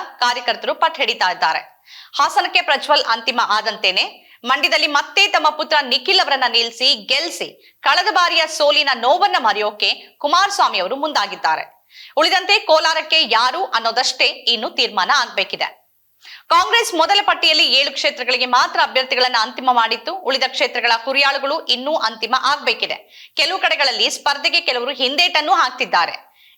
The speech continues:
ಗೆಲ್ಲಲೇಬೇಕು ಅಂತ ಹೊರಟಿರುವ ಕಾಂಗ್ರೆಸ್ ಗೆಲ್ಲುವ ಅಭ್ಯರ್ಥಿಗಳ ಮನವೊಲಿಕೆಯಲ್ಲಿ ತೊಡಕೊಂಡಿದೆ. ಇನ್ನು ರಾಷ್ಟ್ರ ಮಟ್ಟದಲ್ಲಿ ಚುನಾವಣಾ ಬಾಂಡ್ ಸುತ್ತ ಹಲವು ಬೆಳವಣಿಗೆಗಳು ನಡೆದವು. ಕಳೆದ ತಿಂಗಳು ಸುಪ್ರೀಂ ಕೋರ್ಟ್ನ ಸಾಂವಿಧಾನಿಕ ಪೀಠ ಚುನಾವಣಾ ಬಾಂಡ್ ಅಕ್ರಮ,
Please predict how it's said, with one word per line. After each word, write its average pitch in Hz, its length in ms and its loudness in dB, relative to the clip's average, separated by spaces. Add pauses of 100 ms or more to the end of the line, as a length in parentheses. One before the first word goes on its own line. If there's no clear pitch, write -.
(100)
ಗೆಲ್ಲಲೇಬೇಕು 370 680 2
ಅಂತ 359 200 2
ಹೊರಟಿರುವ 285 400 2
ಕಾಂಗ್ರೆಸ್ 202 640 -2
ಗೆಲ್ಲುವ 330 440 0
ಅಭ್ಯರ್ಥಿಗಳ 277 580 0
ಮನವೊಲಿಕೆಯಲ್ಲಿ 226 800 0
ತೊಡಕೊಂಡಿದೆ. 240 880 -2
ಇನ್ನು 370 140 0
ರಾಷ್ಟ್ರ 349 320 0
ಮಟ್ಟದಲ್ಲಿ 247 680 -2
ಚುನಾವಣಾ 254 420 0
ಬಾಂಡ್ 311 360 2
ಸುತ್ತ 277 260 -2
ಹಲವು 285 480 0
ಬೆಳವಣಿಗೆಗಳು 240 600 0
ನಡೆದವು. 233 540 -4 (280)
ಕಳೆದ 320 220 0
ತಿಂಗಳು 381 360 0
ಸುಪ್ರೀಂ 359 360 -2
ಕೋರ್ಟ್ನ 330 280 0
ಸಾಂವಿಧಾನಿಕ 240 580 -2
ಪೀಠ 247 340 -2 (460)
ಚುನಾವಣಾ 339 460 0
ಬಾಂಡ್ 277 240 2
ಅಕ್ರಮ, 269 480 0